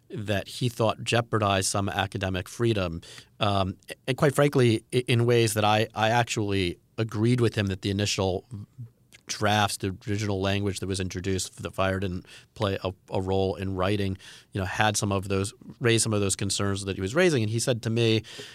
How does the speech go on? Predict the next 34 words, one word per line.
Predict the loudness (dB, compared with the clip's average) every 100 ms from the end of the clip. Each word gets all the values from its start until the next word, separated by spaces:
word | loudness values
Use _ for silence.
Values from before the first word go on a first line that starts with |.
| -8
that | 0 2 2 -4 -20 _ _ -2
the | 0
more | 2 4 6 6 4
these | 4 2
legislatures | 2 2 2 0 0 0
legislate, | 2 2 2 2 0 -2 _ -6
if | -2
they | 0 -2 -4
continue | -4 0 2 4
along | 4 2 2 0
these | -2 0
lines, | 2 4 4 2 0 -6 -10 -20 -20 -4
uh, | 0 0
it | -2 -4 0
might | 0 0
push | -2 -2 0
me | -2
from | 0 0 2
public | 2 0 0 0
institutions | -2 -4 -2 -2 -4 -4
to | -6 -6
requiring | -6 -4 2 2 2
myself | 0 -2
to | -4
only | -2 0 0
consider | -2 -4 -2 -2
private | 0 0 0
institutions | -2 -4 -6 -6
to | -6
teach | -4 -2 0
at. | -2 -4 -14 -16 -16 -18 -20 _ 0
This | 2 2
Tennessee | 0 2 2 2 0 2 2
bill | 0 2 4 4 4